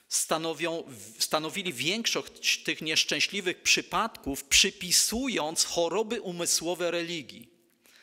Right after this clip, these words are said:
Niewierzący mają często wierzących za ludzi chorych umysłowo,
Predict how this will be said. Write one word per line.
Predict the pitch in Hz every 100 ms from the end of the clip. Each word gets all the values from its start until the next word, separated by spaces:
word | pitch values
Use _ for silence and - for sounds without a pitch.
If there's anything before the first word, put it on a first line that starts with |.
| _ _ _ _ _ _ _ _ _ _ _ _ _ -
Niewierzący | 135 160 156 139 196 214 - 127 127 - _ _ _ _ _
mają | 139 139 208 208
często | 196 196 185 -
wierzących | 143 151 135 170 185 147 147 - -
za | 143 151 143 143 -
ludzi | 143 160 156 156 160 160 - - _ _ -
chorych | - 208 240 -
umysłowo, | 240 240 - 233 - -